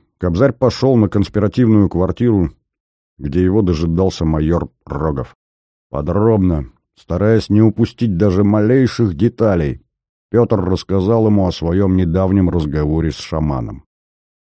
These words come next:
Майор Рогов слушал его предельно внимательно, не перебивал, не задавал уточняющих вопросов, лишь беспокойно вертел в ладони спичечный коробок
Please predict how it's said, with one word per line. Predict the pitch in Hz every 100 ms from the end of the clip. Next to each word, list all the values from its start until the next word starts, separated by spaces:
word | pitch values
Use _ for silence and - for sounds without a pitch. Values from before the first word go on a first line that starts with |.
| _
Майор | 67 82 95 120
Рогов | 104 110 117 113 - - - _
слушал | - - 107 - 92
его | 90 90
предельно | 98 101 104 117 101 87
внимательно, | 98 104 113 113 104 95 92 85 - _ _ -
не | 92 95
перебивал, | 95 95 90 82 82 95 95 95 78 - _ _ -
не | 98
задавал | 98 110 123 127 117
уточняющих | 104 101 - 113 107 95 95 -
вопросов, | 85 80 90 113 101 98 - - - _ _ _ _
лишь | 80 90
беспокойно | 73 85 - 92 - 131 131 120
вертел | 90 95 - 107 107
в | 76
ладони | 85 87 107 98 92
спичечный | - - - 82 - 92 87
коробок | - 87 90 85 90 82 - -